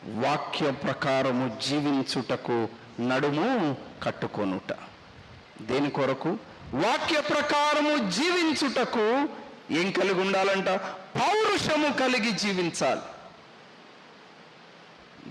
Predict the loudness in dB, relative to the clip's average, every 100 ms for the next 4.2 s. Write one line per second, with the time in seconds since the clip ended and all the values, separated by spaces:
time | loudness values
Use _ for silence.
0 | -8 -2 2 2 2 0 0 2 2 2
1 | 2 2 2 0 0 0 0 0 0 2
2 | 2 2 2 4 2 2 -2 -6 -18 -16
3 | -8 -2 0 2 0 0 2 2 2 2
4 | 0